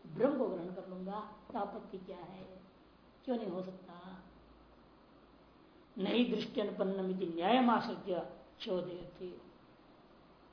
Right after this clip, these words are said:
और कहता है, "भाई, हमारे तो शास्त्रकारों ने नैयायिकों ने सब तो ऐसे देखा है, जगत रहित आकाश को देखा है।" उन्होंने कहा,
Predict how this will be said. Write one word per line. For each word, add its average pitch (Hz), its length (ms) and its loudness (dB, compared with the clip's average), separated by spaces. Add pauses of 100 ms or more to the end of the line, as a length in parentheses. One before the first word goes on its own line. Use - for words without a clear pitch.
(920)
और 240 400 12
कहता 240 220 12
है, - 100 10
"भाई, 240 120 10
हमारे 208 600 2
तो 233 180 0
शास्त्रकारों 233 640 2
ने 226 140 -2
नैयायिकों 233 480 2
ने 233 100 -2
सब - 180 -6
तो 233 60 0
ऐसे 240 220 0
देखा 240 320 4
है, 233 260 2 (640)
जगत 202 240 2
रहित 233 280 4
आकाश 233 320 2
को 254 100 0
देखा 240 260 4
है।" - 160 0 (1400)
उन्होंने 175 220 -6
कहा, 240 520 6